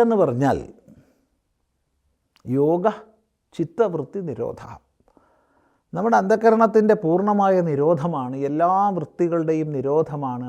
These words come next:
അടക്കലാണ് യോഗം. അതിന് ക്രമികമായ പദ്ധതി ആവശ്യമുണ്ട്. മനസ്സടക്കുക എന്നൊക്കെ പ്രസംഗിക്കാൻ എളുപ്പമാണ്, പക്ഷേ മനസ്സടക്കണമെങ്കിൽ അതിനുള്ള പദ്ധതിയിലൂടെ കടന്നു പോകണം.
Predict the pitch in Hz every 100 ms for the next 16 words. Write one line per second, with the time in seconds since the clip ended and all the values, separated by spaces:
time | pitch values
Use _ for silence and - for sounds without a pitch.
0 | 120 117 131 - 151 131 110 110 104 85
1 | 82 - _ _ _ _ _ _ _ _
2 | _ _ _ _ _ _ _ _ _ _
3 | _ _ _ _ _ _ _ _ _ _
4 | _ _ _ _ _ _ _ _ _ _
5 | _ - 220 277 285 208 196 240 254 226
6 | 202 185 156 139 160 143 120 120 - 101
7 | 71 - _ _ 117 127 175 151 135 185
8 | 180 175 180 151 165 175 185 185 151 147
9 | 151 120 120 - _ _ _ _ _ _
10 | _ - - 240 226 190 196 226 190 185
11 | 214 214 208 196 196 208 175 185 202 190
12 | 180 175 - - _ _ 143 147 165 185
13 | 180 160 160 139 123 147 143 - -